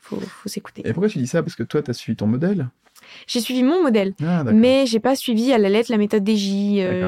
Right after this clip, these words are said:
Speaker 2: D'accord, ok.
Speaker 1: j'ai pas, euh, oui, voilà, c'est, c'est surtout ça, la méthode des J, faut pas la suivre à la lettre, euh, la méthode, euh, la méthode pour l'oral, de faire un plan, euh,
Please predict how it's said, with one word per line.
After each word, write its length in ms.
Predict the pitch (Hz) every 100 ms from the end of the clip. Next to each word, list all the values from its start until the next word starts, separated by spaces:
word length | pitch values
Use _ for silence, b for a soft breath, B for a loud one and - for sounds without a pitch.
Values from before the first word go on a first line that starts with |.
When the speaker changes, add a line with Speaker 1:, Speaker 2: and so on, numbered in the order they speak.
| 185
Speaker 2:
D'accord, 80 | 208 208 208 208
ok. 60 |
Speaker 1:
j'ai 180 | 208 185
pas, 360 | - 196 202 196
euh, 400 | 185 180 180 180 b b b b b b b b b
oui, 100 | 226
voilà, 220 | 220 214
c'est, 160 | 202 202
c'est 240 | 190 -
surtout 220 | 202 214 226
ça, 180 | 240
la 80 | 220
méthode 240 | 196 196 190
des 100 | 202
J, 120 | 214
faut 100 | 214
pas 100 | 196
la 80 | 196
suivre 220 | - 196
à 40 |
la 120 | 196
lettre, 460 | 202 233 240 240 -
euh, 200 | 214 202
la 160 | 202 196
méthode, 440 | 202 196 214 208
euh, 480 | 202 190 190 190 190 B B B B
la 100 | 202
méthode 280 | 208 208 202
pour 180 | - 214
l'oral, 460 | 208 214 214 208 B B B -
de 220 | 196 196
faire 280 | 196 220 208
un 100 | 202
plan, 400 | 226 220 226 220
euh, 380 | 196 196 196